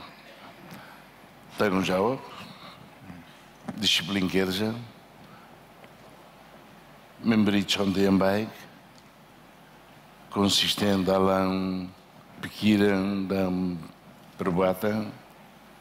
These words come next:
tapi dan jangan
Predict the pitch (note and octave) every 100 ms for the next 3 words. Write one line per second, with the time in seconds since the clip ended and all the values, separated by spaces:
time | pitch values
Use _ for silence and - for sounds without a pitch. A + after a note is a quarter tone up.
0 | - - - - G2 F2 G2+ G2 F2+ -
1 | - - - - - - G2+ G2+ G2 G2
2 | F#2+ - - - - - - - - -
3 | - G#2 G#2+ G#2 G#2+ A2